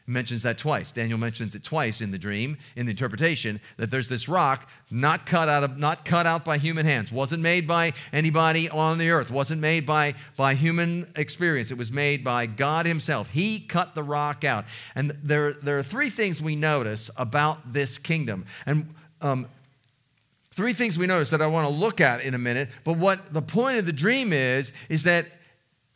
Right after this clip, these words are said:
is that there's only one, there's only one place where we can find everlasting hope,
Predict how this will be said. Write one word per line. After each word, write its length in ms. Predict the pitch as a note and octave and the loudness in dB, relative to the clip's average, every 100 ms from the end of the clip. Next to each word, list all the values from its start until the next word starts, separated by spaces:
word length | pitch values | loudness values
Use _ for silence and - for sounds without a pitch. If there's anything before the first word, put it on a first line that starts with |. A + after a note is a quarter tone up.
| _ _ _ _ _ _ _ | _ _ _ _ _ _ _
is 100 | E3 | 0
that 160 | F3 E3+ | 0 0
there's 160 | F3+ | -2
only 520 | - A3 A#3+ A#3+ G#3+ F#3+ | 0 2 2 2 2 2
one, 720 | D#3 F#3 A#3 C4 C#4+ D4 B3 - _ _ - - _ - | 0 2 4 4 4 -2 -6 -10 _ _ -20 -20 _ -2
there's 200 | F3 F3+ | 0 2
only 340 | G#3+ G3 F#3 | 2 2 0
one 480 | E3+ E3 G3+ C4+ D#4 | 0 0 4 4 2
place 640 | E3+ A#3+ F3+ E3+ - - - - | 2 6 6 4 0 -4 -10 -8
where 340 | C3+ F#3 A#3 | 0 2 2
we 180 | A#3 B3+ | 0 -2
can 220 | - A3+ | 0 0
find 540 | F3 - F#3+ F3+ E3+ E3+ - | 0 -2 0 2 0 0 2
everlasting 920 | G#3+ A#3 A#3+ A3 G3+ F#3 - F3 D#3 - - | 4 2 2 4 4 2 -2 -2 -2 -8 -14
hope, 440 | - A#3 E3+ C#3+ | 0 4 4 2